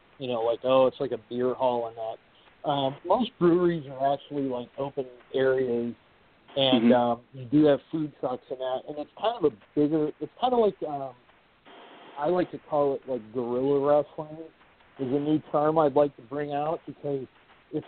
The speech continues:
Speaker 1: kinda like, you know, there's a ring there, there's food trucks around the ring and stuff like that,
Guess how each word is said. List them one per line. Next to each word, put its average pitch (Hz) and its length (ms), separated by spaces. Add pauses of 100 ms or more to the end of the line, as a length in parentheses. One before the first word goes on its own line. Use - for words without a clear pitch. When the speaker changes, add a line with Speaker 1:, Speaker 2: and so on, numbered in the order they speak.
Speaker 1:
kinda 175 180
like, 151 240 (100)
you 147 80
know, 147 120
there's 135 180
a 123 80
ring 151 360
there, 147 340
there's 127 160 (160)
food 156 300
trucks 156 180 (100)
around 147 280
the 139 80
ring 143 400
and 143 120 (120)
stuff 143 260
like 139 220
that, 139 320